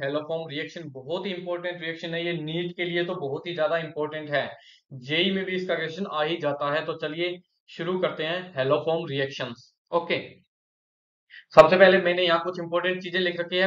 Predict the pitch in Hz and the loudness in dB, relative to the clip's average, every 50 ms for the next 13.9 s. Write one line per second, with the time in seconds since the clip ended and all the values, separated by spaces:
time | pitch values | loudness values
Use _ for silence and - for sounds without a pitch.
0 | 190 190 - 151 151 156 170 196 208 202 196 - 180 180 175 180 180 175 180 - | 0 2 2 2 2 2 2 2 2 2 0 2 0 0 2 2 -2 -2 -2 -6
1 | 180 165 165 165 165 170 170 170 170 - - 165 165 165 165 151 147 147 151 151 | -6 -4 -2 -2 -2 -2 -2 -4 -8 -6 -4 -4 -2 -2 -2 -4 -2 -4 -4 -6
2 | 151 - 165 170 175 175 175 175 175 165 175 180 180 180 180 180 - 196 185 175 | -6 -2 -2 0 0 0 -4 -6 -6 -6 -2 0 0 0 0 -2 -4 -4 -4 -4
3 | - 190 180 175 180 180 175 170 160 170 170 - 180 175 175 180 185 185 185 - | -4 -4 -2 -2 -2 -2 -2 -2 -2 -4 -4 -4 -4 -2 -2 -2 -2 -2 -6 -10
4 | - _ _ _ - 147 147 139 143 143 139 151 156 156 160 151 156 147 139 135 | -18 _ _ _ -10 -8 -8 -4 -2 0 0 2 0 -2 -4 -6 -4 -4 -4 -4
5 | 131 123 120 113 113 - _ _ - _ _ _ _ _ - 143 143 135 - 143 | -4 -6 -8 -8 -10 -14 _ _ -20 _ _ _ _ _ -6 -4 -4 -2 0 2
6 | 151 175 196 190 190 - 190 190 185 185 - - 190 180 180 190 175 170 170 175 | 4 4 4 2 0 0 0 0 0 0 0 0 0 0 2 4 4 4 4 4
7 | 175 170 175 170 151 147 147 143 139 143 156 165 160 170 165 165 165 160 147 139 | 2 0 0 0 -4 -6 -4 -4 -4 -4 -4 -4 -8 -4 -4 -4 -2 -2 -4 -4
8 | - 151 151 160 170 170 151 143 151 156 151 160 165 165 160 165 165 - - 151 | -2 0 2 2 2 2 0 -2 -6 -4 -2 0 -2 -2 -2 -8 -12 -14 -14 -6
9 | 147 170 175 190 190 185 185 170 175 175 175 175 175 - 170 160 139 135 147 165 | -2 -2 0 0 -2 -4 -2 -2 -2 0 0 -4 -4 -6 -6 -4 -2 0 0 0
10 | 175 170 147 135 135 131 131 131 143 143 143 139 139 135 131 127 127 131 139 139 | 0 0 -4 -6 -4 -4 -4 -2 -2 -2 -2 -2 0 2 2 2 0 -2 -2 -4
11 | 143 143 - 143 135 135 139 135 135 135 135 131 127 - - - _ _ _ _ | -4 -6 -8 -8 -6 -6 -6 -6 -10 -10 -10 -10 -10 -12 -16 -20 _ _ _ _
12 | 135 135 135 143 160 170 170 170 170 165 160 160 160 160 156 147 160 170 170 - | -6 -2 2 2 2 2 2 0 -4 -4 -4 -6 -6 -6 -6 -6 -8 -8 -8 -4
13 | - 143 147 143 135 123 - 131 123 - - 127 120 120 120 113 120 | -2 0 0 2 0 0 -2 -6 -10 -6 -6 -6 -4 -4 -6 -6 -8